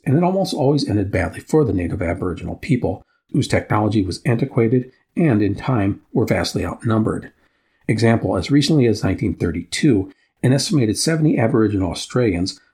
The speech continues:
were killed in retaliations for the murder of a white trapper. This event is known as the Coniston Massacre. I will say that Stewart, for the most part, tried to be fair in his dealings with the Aboriginal Australians.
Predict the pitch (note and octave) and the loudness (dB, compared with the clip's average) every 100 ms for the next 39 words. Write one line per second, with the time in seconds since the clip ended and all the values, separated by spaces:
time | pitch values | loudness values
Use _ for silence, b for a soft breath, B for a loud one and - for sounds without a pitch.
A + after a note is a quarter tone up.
0 | b C#3+ C#3 - F3 A2 F#2 G2 - F#2 | b -4 -2 0 2 2 0 -2 -2 -2
1 | F2+ A2 G#2 G#2+ - F2 E2 F2 F2 E2+ | 0 0 0 -2 -4 -6 -2 -2 0 -2
2 | G#2+ G2 - - - - B2 - F2+ - | -2 -4 -6 -8 -10 -2 -2 0 -4 -6
3 | _ _ _ - - G2 A2 F2+ - F#2+ | _ _ _ -4 -2 0 0 0 -2 -4
4 | F2 - - - A2+ - E2+ F2 G2+ G2+ | -4 -6 -6 -2 -2 -2 -6 -4 -4 -4
5 | - - - - _ _ _ _ _ _ | -6 -6 -8 -8 _ _ _ _ _ _
6 | - D3+ F#3+ - C#3 A#2+ - - A2+ G2 | -2 2 2 2 2 2 0 2 2 0
7 | - D3+ D#3 C3+ - - F2+ E2 - _ | -2 0 2 2 0 -2 -4 -4 -8 _
8 | - - F3 E3+ F3+ - D3 A#2 G2 - | -10 -2 0 0 -2 0 2 2 2 -2
9 | - F#2+ F#2+ - D#3 - F#2 F#2+ F#2 E2 | -2 -2 -2 -2 -2 0 0 0 -2 -2
10 | F2 E2 D#2 - B2 A#2+ F#2 D2 - | -4 -4 -6 -4 -2 0 0 -4 -8